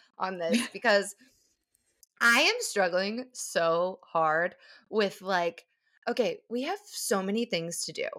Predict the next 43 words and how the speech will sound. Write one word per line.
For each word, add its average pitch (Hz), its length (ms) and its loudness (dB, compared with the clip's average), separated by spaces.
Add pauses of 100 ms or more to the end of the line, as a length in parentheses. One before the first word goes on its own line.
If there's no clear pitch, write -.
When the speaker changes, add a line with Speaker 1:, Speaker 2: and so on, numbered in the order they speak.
(120)
Speaker 1:
Like, 175 220 -4
we 170 140 -4
have 143 280 -6
to 220 240 -10
cook, - 300 -6
we 170 200 -6
have 147 280 -4
to, 208 180 -8 (460)
well, 175 280 -2 (600)
if 160 180 -2
you 143 100 -6
choose 143 260 -6
to 135 100 -10
do 117 120 -6
that. - 140 -6 (320)
There, 226 160 0
it's 254 280 2
just, 302 140 -6
like, 330 180 -6
maintaining 392 500 -4 (120)
your 359 120 -2
household 220 340 -2
is 202 160 -6
so 156 140 -6
much 160 280 -10
work - 280 -6 (220)
and 196 100 -4
then 196 80 0
also 196 280 -2
doing 190 260 -4
your 220 140 -4
job. 139 360 -2
And 208 140 -6
so 214 180 -2 (120)
I, 220 340 0 (100)
right 180 300 -8
now, 151 320 -8
am 170 100 -12
feeling 165 380 -4
very 160 520 -4
burdened 156 600 -4
by 139 360 -4 (380)
child 190 600 -4